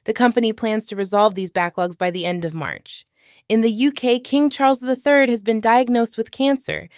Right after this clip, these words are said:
leading to a pause in his public engagements. Despite the diagnosis, the king remains optimistic about his treatment. The news has prompted reactions from political leaders and public figures worldwide, expressing concern and well wishes for the monarch's speedy recovery.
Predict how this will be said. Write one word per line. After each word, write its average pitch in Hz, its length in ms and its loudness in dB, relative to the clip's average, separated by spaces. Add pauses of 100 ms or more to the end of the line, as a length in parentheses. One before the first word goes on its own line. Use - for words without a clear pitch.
(200)
leading 277 320 2
to 294 140 0
a 262 60 2
pause 269 500 2
in 196 100 -4
his 202 140 -6
public 220 400 0
engagements. 233 840 -6 (380)
Despite 208 400 0
the 254 80 -2
diagnosis, 202 720 0
the 202 120 -4
king 240 280 -2
remains 202 320 -4
optimistic 226 680 -2
about 185 220 -4
his 196 120 -8
treatment. 156 520 -10 (400)
The 220 100 4
news 294 300 4
has 269 160 0
prompted 254 420 -2
reactions 220 560 0
from 202 160 -6
political 226 480 2
leaders 220 400 0
and 185 140 -8
public 214 280 0
figures 208 360 -2
worldwide, 208 680 0 (320)
expressing 311 540 2
concern 302 580 2
and 269 180 2
well 277 220 4
wishes 226 400 -2
for 196 120 -6
the 196 60 -4
monarch's 208 500 0
speedy 202 360 -8
recovery. 165 680 -8